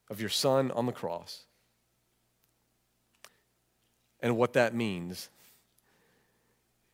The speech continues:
in being released from sin and from death. May all who receive this morning, may these elements be your means of grace, and may all who receive, receive your grace, Lord.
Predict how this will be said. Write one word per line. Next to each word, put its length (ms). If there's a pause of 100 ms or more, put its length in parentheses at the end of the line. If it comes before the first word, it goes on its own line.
(300)
in 100
being 260
released 420
from 240
sin 440 (680)
and 80
from 160
death. 380 (2250)
May 220
all 260
who 160
receive 540
this 220
morning, 420
may 120
these 280
elements 580 (960)
be 120
your 240
means 320
of 120
grace, 440
and 120
may 140
all 160
who 100
receive, 460
receive 460
your 100
grace, 400
Lord. 140